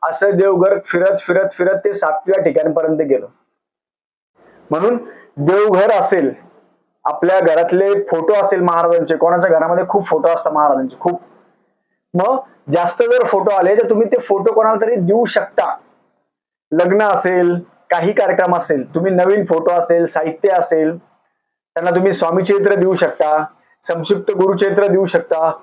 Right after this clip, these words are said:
गुरुचरित्राची पोथी पण देऊ शकता, फक्त समोरच्यांनी वाचलं पाहिजे. श्रीपाद श्रीवल्लभ चरित्र असेल ते पण देऊ शकता. आणि मग खूप जणांनी विचारलं, "दादा, मग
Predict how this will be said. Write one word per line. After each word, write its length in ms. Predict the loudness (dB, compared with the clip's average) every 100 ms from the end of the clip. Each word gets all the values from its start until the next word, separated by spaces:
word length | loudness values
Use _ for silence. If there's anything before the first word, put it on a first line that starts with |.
| -18 _ -6
गुरुचरित्राची 640 | -2 0 0 2 2 2
पोथी 360 | 0 0 0 0
पण 200 | 0 2
देऊ 120 | 2
शकता, 460 | 0 -2 -2 -2 -2
फक्त 200 | -4 0
समोरच्यांनी 580 | -2 0 0 0 0 2
वाचलं 380 | 2 2 2 0
पाहिजे. 400 | 0 0 -4 -10 _ _ -20 _ _ _ _ _ _ _ _ _ -6
श्रीपाद 400 | -4 -2 -2 0
श्रीवल्लभ 400 | 2 2 2 0
चरित्र 340 | 0 0 2 2
असेल 360 | 2 0 0
ते 120 | 0
पण 200 | 0 0
देऊ 120 | 0 0
शकता. 540 | -2 -4 -4 -2 -4 -8 _ _ _ _ _ _ _ _ _ _ _ _ _ _ -12
आणि 280 | -4 0 0 -2 -8 -4
मग 260 | -4 -4 -2
खूप 160 | 0
जणांनी 300 | 2 2 2
विचारलं, 260 | 2 2 2
"दादा, 480 | 2 0 2 2 2
मग 220 | 0 -2